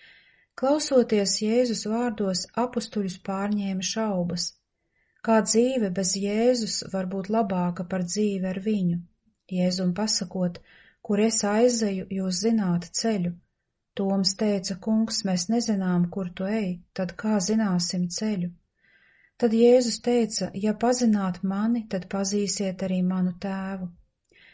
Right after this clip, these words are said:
Uz šiem vārdiem Filips atbildēja: "Kungs, parādi tēvu." Atsevišķi apustuļi atzinās, ka nezina, par ko Jēzus runā,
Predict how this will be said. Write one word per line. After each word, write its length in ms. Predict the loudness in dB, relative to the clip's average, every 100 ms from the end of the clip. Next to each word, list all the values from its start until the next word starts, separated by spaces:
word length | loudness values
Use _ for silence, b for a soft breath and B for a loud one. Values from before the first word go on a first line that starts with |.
| b b
Uz 100 | -4
šiem 320 | 0 0 2
vārdiem 540 | 2 2 0 0 -2 0
Filips 400 | 0 0 0 -2
atbildēja: 800 | -4 -2 -2 -2 -2 0 -2 -4
"Kungs, 380 | -2 0 0 -2
parādi 540 | -2 0 0 0 -2
tēvu." 500 | -6 -4 -4 -4 -6 -10 -16 _ _ _ _ _ _ _ _ _ -4
Atsevišķi 680 | -4 2 6 6 6 2
apustuļi 720 | 2 2 0 -2 0 0 0 0
atzinās, 760 | -2 0 2 2 2 2 -2 -2
ka 160 | -2
nezina, 580 | 2 2 2 2 2 2
par 180 | -2 -6
ko 220 | -2 0
Jēzus 560 | 0 0 -2 -2 -6 -6
runā, 380 | 0 2 2